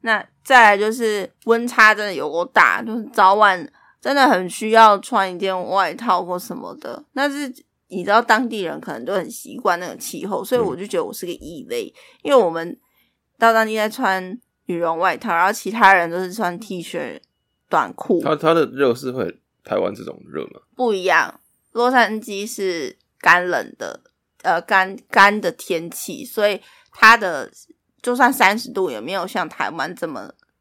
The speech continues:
Speaker 1: 湿热，很不舒服。
Speaker 2: 就是身体不会黏黏的。
Speaker 1: 不会，
Speaker 2: 嗯。
Speaker 1: 其实是还蛮舒服，只是太阳真的会待，在太阳底下待久，还是皮肤会热刺。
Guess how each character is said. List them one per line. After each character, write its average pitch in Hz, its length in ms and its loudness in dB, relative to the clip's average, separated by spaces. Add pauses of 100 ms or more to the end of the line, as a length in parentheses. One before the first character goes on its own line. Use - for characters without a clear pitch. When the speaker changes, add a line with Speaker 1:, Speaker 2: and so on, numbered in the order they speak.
(260)
Speaker 1:
湿 - 560 -12
热， 170 240 -6
很 208 160 -12
不 175 140 -12
舒 - 320 -14
服。 - 240 -20 (440)
Speaker 2:
就 - 120 -4
是 - 160 -8
身 117 180 0
体 - 100 -4
不 98 120 -6
会 101 80 -2
黏 92 180 -6
黏 92 160 -12
的。 - 80 -18
Speaker 1:
不 190 320 -6
会， 170 320 0
Speaker 2:
嗯。 - 20 -14
Speaker 1:
其 185 200 -8
实 208 80 -6
是 247 160 -6
还 220 160 -2
蛮 160 260 -4
舒 170 180 -12
服， 160 160 -10
只 170 120 -4
是 269 40 -2
太 262 280 4
阳 180 200 0
真 190 160 -6
的 180 200 -6
会 180 320 -2 (320)
待， 156 280 2 (160)
在 214 280 0 (120)
太 247 200 -6
阳 165 140 -4
底 156 120 -10
下 190 160 -6
待 160 180 -4
久， 143 160 -12
还 185 140 -14
是 175 300 -14
皮 147 180 -14
肤 165 180 -12
会 165 140 -8 (400)
热 180 360 -6
刺。 - 520 -14